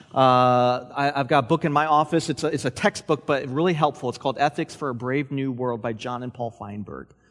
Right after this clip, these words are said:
Great book to read, good section on there on abortion and just educating, knowing what, what this is.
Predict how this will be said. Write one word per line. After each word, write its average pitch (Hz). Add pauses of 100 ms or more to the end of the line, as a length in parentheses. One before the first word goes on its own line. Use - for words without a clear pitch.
(300)
Great 135
book 139
to 139
read, 127
good 143
section -
on 127
there 123
on 127
abortion 117
and 113
just 123
educating, 117
knowing 131
what, 127 (200)
what 131
this 131
is. 127